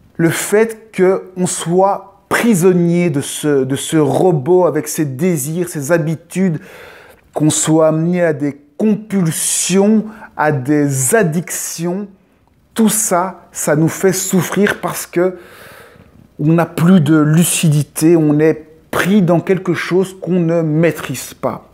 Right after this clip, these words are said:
Pour reprendre la maîtrise de soi-même, il faut, en tout cas, j'essaye de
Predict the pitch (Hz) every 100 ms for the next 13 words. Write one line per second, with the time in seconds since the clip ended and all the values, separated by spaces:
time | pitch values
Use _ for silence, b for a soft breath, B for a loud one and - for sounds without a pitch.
0 | - 190 160 190 - 202 196 156 160 160
1 | 180 175 185 175 139 123 127 131 208 214
2 | 202 170 165 165 185 165 B B B -
3 | 202 185 - - - 185 226 226 - _
4 | _ _ _ _ _ _ _ _ - 131
5 | 123 - 151 110 - - b b b b
6 | b _ _ _ _ - 127 165 202 202
7 | - 175 170 202 185 - _ 135 127 175
8 | 190 208